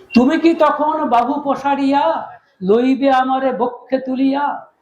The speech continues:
ফুটাইবে আলো আখির কিরণে উজ্জ্বল আখি পাতে, তুমি কি রহিবে সাথে?" এটা হেমকবির লেখা গান। ঠাকুর কি বলেছিলেন এই গানটা শুনে? হেমদা, কেন, কেন বলুন তো? আচ্ছা, হেমদা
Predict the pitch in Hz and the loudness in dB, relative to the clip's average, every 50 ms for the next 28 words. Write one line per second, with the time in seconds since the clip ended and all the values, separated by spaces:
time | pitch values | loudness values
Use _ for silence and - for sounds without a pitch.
0 | _ _ _ - 233 - 277 277 285 294 294 285 254 294 277 - - 214 220 226 | _ _ _ -2 0 2 4 4 2 2 -2 -4 -2 -2 -2 0 0 0 0 2
1 | 262 269 277 294 302 - - - _ _ _ _ _ _ _ _ 190 208 - - | 0 0 -2 -2 -6 -10 -14 -20 _ _ _ _ _ _ _ _ -2 -2 -2 -2
2 | - 269 269 269 277 262 - - 233 226 233 233 226 233 240 262 277 269 269 - | -2 0 0 2 0 0 -2 -4 -2 0 0 0 0 -2 -2 -2 -4 -4 -6 -2
3 | - 208 226 185 160 151 143 - - 220 226 233 233 226 220 220 220 - 233 - | 0 2 2 2 0 -4 -8 -4 -2 0 0 2 2 2 0 0 -2 -6 -8 -4
4 | - 214 208 - 214 226 269 277 - - - _ - 202 202 226 226 226 233 214 | -4 -4 -4 -4 -8 -12 -12 -12 -14 -18 -8 _ -2 0 0 0 0 0 0 0
5 | 196 180 185 233 226 226 233 220 - - 160 - - 277 - - - _ _ _ | 2 2 2 0 0 -2 -2 -2 -4 -6 -6 -6 -6 -8 -8 -10 -14 _ _ _
6 | - 196 196 185 226 254 247 247 254 254 254 226 220 - - 190 156 156 151 135 | 2 4 4 4 4 2 2 2 2 2 2 2 2 2 0 -2 0 0 0 0
7 | 127 120 110 - _ _ _ _ _ _ _ _ - - 233 233 294 294 302 302 | -2 -4 -12 -18 _ _ _ _ _ _ _ _ 0 0 2 2 0 0 2 2
8 | 294 294 311 311 - 262 233 196 196 190 185 190 185 190 - 214 - - 208 226 | 4 4 2 0 0 -2 -2 0 0 0 0 0 -2 -2 -2 -6 -6 -6 -6 -8
9 | 311 330 - _ _ _ _ _ _ _ _ _ _ _ _ _ _ _ _ _ | -8 -10 -12 _ _ _ _ _ _ _ _ _ _ _ _ _ _ _ _ _
10 | - - 202 220 233 254 302 330 320 254 190 147 - - - - - - - - | -2 0 2 4 6 6 6 6 4 2 2 0 -4 -8 -10 -12 -14 -16 -20 -20
11 | - - - _ _ - 277 302 294 - - - 269 320 320 330 339 339 320 339 | -20 -20 -20 _ _ 2 2 2 2 0 0 0 2 2 2 2 2 2 2 2
12 | 320 311 294 - 214 254 269 311 294 302 294 285 285 - - - | 2 2 0 0 2 2 0 2 2 2 2 2 0 -2 -6 -14